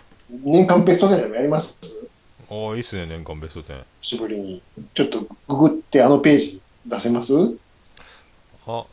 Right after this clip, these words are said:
Speaker 2: どっかブックマークしてたかもしれないな。
Speaker 1: ただのね、年間ベストテンで
Speaker 2: あったあった。
Speaker 1: 検索すれば出てくる。
Speaker 2: 僕ブックマークしてた。
Speaker 1: あった？
Speaker 2: 千九百八十二年、年間ベストテン。
Speaker 1: あ、この間いつまでやったかな？八十三年とか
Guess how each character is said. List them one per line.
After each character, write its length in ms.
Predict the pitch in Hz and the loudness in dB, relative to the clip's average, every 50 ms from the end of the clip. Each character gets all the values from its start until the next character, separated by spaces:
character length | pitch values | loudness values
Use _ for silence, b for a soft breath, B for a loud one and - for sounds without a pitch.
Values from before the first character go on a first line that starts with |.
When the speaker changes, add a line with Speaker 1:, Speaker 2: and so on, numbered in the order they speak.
| _ 113 | _ -18
Speaker 2:
ど 160 | 110 127 147 | -12 -12 -12
っ 20 | 147 | -10
か 120 | - - | -10 -12
ブ 160 | 80 78 101 | -12 -10 -14
ッ 40 | 104 - _ | -14 -16 _
ク 80 | - 156 | -16 -12
マ 160 | 175 202 190 | -10 -10 -10
ー 20 | |
ク 120 | 160 - - | -10 -12 -14
し 40 | - | -14
て 80 | 160 | -12
た 60 | 202 | -10
か 40 | 160 120 | -10 -10
も 160 | 85 71 69 | -10 -12 -14
し 100 | - - | -16 -16
れ 60 | 80 | -16
な 60 | 73 67 | -16 -16
い 20 | 67 | -16
な。 360 | 69 69 71 78 76 76 71 69 - - - _ _ _ - | -18 -18 -16 -16 -16 -16 -18 -18 -20 -20 -20 _ _ _ 0
Speaker 1:
た 80 | 127 | 4
だ 120 | 160 190 185 | 4 6 4
の 120 | 147 127 | 4 4
ね、 340 | 123 117 113 107 101 101 - _ _ - _ _ _ _ _ - - _ _ _ | 2 0 0 -2 -6 -10 -14 _ _ -20 _ _ _ _ _ -20 -20 _ _ _
年 240 | 147 160 170 170 165 | 2 4 4 4 4
間 240 | 170 165 160 156 156 | 4 4 4 4 4
ベ 100 | 180 180 | 4 4
ス 60 | - | 2
ト 100 | 175 156 | 0 0
テ 100 | 139 120 | 0 -2
ン 100 | 107 104 | -2 -2
で 60 | - | -2
Speaker 2:
あ 60 | 165 | -4
っ 80 | 175 - | -4 -4
た 120 | - 147 | -6 -6
あ 20 | 127 | -4
っ 20 | |
た。 60 | 123 | -4
Speaker 1:
検 80 | 120 110 | -2 -2
索 180 | 120 120 - | -4 -4 -4
す 80 | - 131 | -4 -6
れ 80 | 113 98 | -4 -6
ば 100 | 95 - - | -8 -8 -6
出 120 | - 131 123 | -4 -2 0
て 80 | 123 | 0
く 100 | 117 113 | -2 -2
る。 60 | 95 95 92 - _ _ _ _ _ | -6 -8 -12 -16 _ _ _ _ _
Speaker 2:
僕 180 | 151 151 127 101 | -10 -10 -10 -10
ブ 140 | 92 113 | -12 -12
ッ 40 | 123 | -14
ク 140 | - - 165 | -14 -14 -10
マ 140 | 175 202 196 | -8 -8 -8
ー 40 | - | -8
ク 100 | - - | -8 -6
し 20 | |
て 60 | 120 | -4
た。 180 | - - - - | -2 -2 -2 -2
Speaker 1:
あ 40 | - | -4
っ 20 | |
た？ 80 | - - _ _ _ _ _ _ _ _ | -6 -10 _ _ _ _ _ _ _ _
Speaker 2:
千 360 | - - - 175 190 185 151 | -20 -14 -12 -10 -10 -10 -12
九 180 | 131 - 147 131 | -10 -8 -6 -4
百 220 | 120 113 101 101 | -4 -4 -4 -6
八 100 | 95 98 101 | -6 -6 -6
十 280 | 110 117 113 110 107 | -8 -8 -8 -8 -8
二 140 | 107 107 101 | -8 -8 -8
年、 180 | 85 73 65 - _ _ - - - 107 | -10 -10 -12 -16 _ _ -20 -20 -20 -16
年 240 | 98 110 117 117 - | -14 -12 -12 -12 -12
間 120 | - 110 107 101 92 | -10 -6 -4 -4 -4
ベ 60 | 87 | -4
ス 80 | - | -6
ト 60 | - 98 | -10 -12
テ 100 | 92 85 | -14 -14
ン。 40 | |
Speaker 1:
あ、 40 | 76 - _ _ _ _ | -16 -18 _ _ _ _
こ 180 | - - 131 139 | -2 2 2 4
の 100 | 170 180 | 6 6
間 180 | 196 208 196 | 8 8 6
い 80 | 139 - | 6 6
つ 80 | - | 6
ま 120 | 143 156 202 | 6 6 8
で 80 | 196 | 6
や 60 | 208 233 | 6 4
っ 40 | |
た 100 | - - | 2 -4
か 100 | - - - | -8 -10 -14
な？ 40 | - | -12
八 300 | - - - - 226 226 | -8 -8 -4 -4 0 4
十 200 | 233 240 233 - | 6 6 6 6
三 220 | - 214 220 196 | 6 6 6 6
年 160 | 165 - - | 4 2 -2
と 80 | - - | -6 -12
か 100 | - | -14